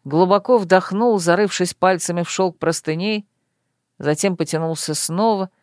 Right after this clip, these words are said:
и прижался щекой к прохладной ткани, все еще не желая возвращаться из объятий дивного сна. "Спи, ненасытный", —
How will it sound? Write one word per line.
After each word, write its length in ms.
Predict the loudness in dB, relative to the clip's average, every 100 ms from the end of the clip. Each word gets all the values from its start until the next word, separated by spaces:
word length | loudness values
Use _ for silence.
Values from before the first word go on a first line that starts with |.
| _ _ _
и 80 | -4
прижался 560 | 0 2 6 4 4 0
щекой 420 | 0 0 2 0
к 80 | 2
прохладной 580 | -2 2 2 2 0
ткани, 460 | -4 0 2 2 0
все 260 | -6 -2 -2
еще 240 | 0 -2
не 140 | 0
желая 440 | 0 0 2 4 2
возвращаться 880 | 0 0 -2 -2 0 0 0 -2 -2
из 100 | 0
объятий 540 | -2 0 -2 0 -4
дивного 460 | -2 -4 -2 -4 -4
сна. 420 | -6 -6 -6 -8 _ _ _ _ _ _ _ _ _ _ _ _
"Спи, 680 | -14 -12 -8 -2 0 2 2
ненасытный", — 1080 | 0 0 0 0 -2 -2 -4 -4 -10 -16 -16